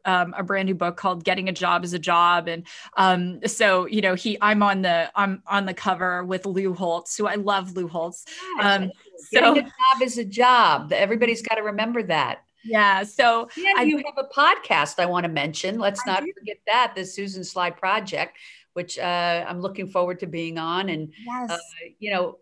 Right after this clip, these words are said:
Speaker 2: as a fellow podcaster, we know it, it, it's such a fun platform to share our information so that, you know, women out there can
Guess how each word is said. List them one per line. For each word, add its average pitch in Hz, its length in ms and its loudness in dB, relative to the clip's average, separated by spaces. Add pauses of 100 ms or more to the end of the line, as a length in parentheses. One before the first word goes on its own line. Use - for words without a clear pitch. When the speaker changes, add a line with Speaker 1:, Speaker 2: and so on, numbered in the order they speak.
Speaker 2:
as 180 160 -4
a 175 60 -4
fellow 196 340 0
podcaster, 185 800 -2
we 170 140 -8
know 175 380 -2 (360)
it, 196 200 -6
it, - 240 -14
it's 196 200 -4
such 220 240 -6
a 190 260 -2
fun 214 300 -6
platform 196 640 -4
to 165 280 -6
share 190 300 -2
our 170 180 0
information 175 800 -6
so 175 260 -2
that, 165 200 -4 (360)
you 202 100 -6
know, 180 160 0
women 190 260 -4
out 180 220 -2
there 185 160 0
can 180 340 -12